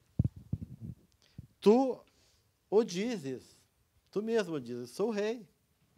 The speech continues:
né? Mas aí ele diz que o reino dele não é deste mundo.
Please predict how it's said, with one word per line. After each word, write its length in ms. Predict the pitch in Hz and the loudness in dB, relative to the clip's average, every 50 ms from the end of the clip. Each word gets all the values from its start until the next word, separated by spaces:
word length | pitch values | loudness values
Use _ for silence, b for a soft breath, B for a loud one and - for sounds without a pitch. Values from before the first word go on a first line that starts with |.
| _ - - | _ -20 -16
né? 260 | - 127 143 - - - - - - _ _ _ - B B B B B B B B B - | -12 -12 -12 -12 -12 -14 -18 -20 -20 _ _ _ -14 B B B B B B B B B -4
Mas 320 | 151 160 165 170 165 143 | 4 8 8 8 8 8
aí 80 | 165 160 | 8 8
ele 160 | 165 175 202 | 8 6 4
diz 300 | 202 208 208 190 - - | 2 0 -2 -2 -2 -4
que 200 | - - 160 156 | -8 -4 -2 0
o 80 | 147 | 0
reino 460 | 139 117 120 143 151 160 170 180 185 175 | 0 0 -2 -2 0 0 -2 -2 -4 -6
dele 380 | 147 131 135 135 139 143 165 | -4 -2 0 0 0 0 -2
não 160 | 170 180 160 | -4 -4 -6
é 100 | 135 127 | -6 -6
deste 240 | 117 110 - - - | -6 -8 -10 -10 -8
mundo. 420 | 190 202 180 156 131 123 - - | -8 -6 -6 -8 -8 -10 -14 -16